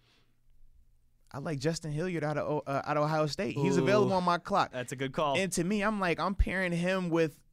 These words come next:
Speaker 1: you know, more than likely it's definitely gonna be Devin Bush in that mix somehow, some way. If you bring Avery Williamson back, if you, you know, keep Vince or you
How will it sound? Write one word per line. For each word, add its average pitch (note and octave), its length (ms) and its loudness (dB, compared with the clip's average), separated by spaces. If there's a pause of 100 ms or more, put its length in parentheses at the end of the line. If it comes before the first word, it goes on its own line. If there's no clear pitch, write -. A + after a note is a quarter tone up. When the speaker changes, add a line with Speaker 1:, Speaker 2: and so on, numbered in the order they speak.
(140)
Speaker 1:
you D#3+ 140 -4
know, D3+ 200 4
more F3+ 220 2
than E3+ 100 -4
likely F3 280 0
it's D3 140 -2
definitely D#3 420 -2
gonna F3 120 0
be E3 100 -2
Devin D#3 360 0
Bush E3 260 0
in D#3 80 -6
that D#3+ 140 -2
mix D#3+ 240 -2
somehow, E3+ 400 0
some C#3 300 -4
way. F3 200 4
If C3+ 200 -2
you D#3+ 120 -4
bring D#3 360 -2
Avery F3 260 4
Williamson E3+ 500 -2
back, E3+ 280 2 (240)
if A#2+ 140 -6
you, E3 340 -4
you G#3 120 -2
know, E3 260 4 (280)
keep G3+ 260 -2
Vince F3 360 0
or E3 160 0
you F3 320 -2